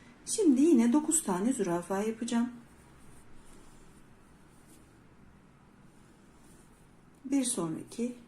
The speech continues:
ara modele gitmek için. Daha sonra çiçeğimizi bu dokuz tane zürafanın üzerine hazırlayacağız.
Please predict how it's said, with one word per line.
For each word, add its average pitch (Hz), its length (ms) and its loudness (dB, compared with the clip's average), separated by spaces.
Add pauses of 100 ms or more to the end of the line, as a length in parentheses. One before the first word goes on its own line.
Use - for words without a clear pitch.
(1400)
ara 202 200 -2
modele 175 460 -6 (200)
gitmek 190 360 -8
için. - 240 -10 (1400)
Daha 359 160 4
sonra 202 240 0
çiçeğimizi 214 520 -2
bu 247 100 -4
dokuz 247 240 -4
tane 185 280 -4
zürafanın 196 600 -4
üzerine 185 380 -2
hazırlayacağız. 196 920 -8